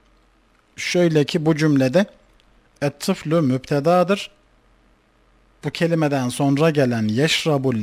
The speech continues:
lebene bölümü ise haberdir. Haber fiil cümlesi olarak gelmiştir.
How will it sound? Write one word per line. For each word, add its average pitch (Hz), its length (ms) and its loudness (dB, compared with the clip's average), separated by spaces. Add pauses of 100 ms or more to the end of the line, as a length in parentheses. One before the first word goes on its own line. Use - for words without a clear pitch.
lebene 120 540 0
bölümü 135 320 0
ise 156 340 -2 (960)
haberdir. 175 720 0 (1800)
Haber 143 360 -2
fiil 143 360 -2
cümlesi 127 360 -2
olarak 95 340 -8
gelmiştir. - 760 -6